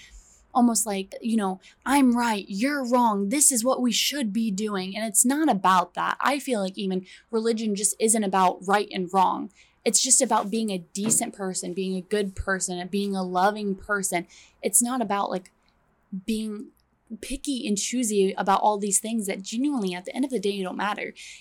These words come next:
And even then, you know, I, maybe I shouldn't be able to speak on this because I haven't read the whole Bible. And even then, when you look at most Christians, have most Christians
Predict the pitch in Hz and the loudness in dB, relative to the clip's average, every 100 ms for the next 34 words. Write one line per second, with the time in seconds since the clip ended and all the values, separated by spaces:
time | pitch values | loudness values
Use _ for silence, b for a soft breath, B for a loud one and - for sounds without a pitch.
0 | - 262 277 285 262 196 220 233 190 190 | -2 0 0 2 2 4 2 0 0 0
1 | 180 - - 226 233 240 208 196 214 220 | -2 -2 -2 0 2 2 0 -2 -6 -4
2 | 190 180 180 - 269 240 214 196 - 208 | -2 -2 -2 -2 -2 -2 -4 -2 -2 -4
3 | 180 - b b - 196 220 202 - 175 | -8 -8 b b -6 -2 -2 -2 -2 -2
4 | 180 - - 190 170 180 180 185 202 B | -4 -10 -8 -4 -2 -2 -2 -6 -6 B
5 | B B 233 233 226 220 185 180 _ _ | B B -2 2 2 2 -2 -6 _ _
6 | 196 190 175 180 220 240 214 214 - 247 | -2 -2 0 -2 -2 -2 -4 -4 -8 -10
7 | - 196 190 190 202 233 - 233 226 - | -6 -6 -6 -4 -4 -4 -8 -8 -8 -4
8 | 190 185 | -4 -4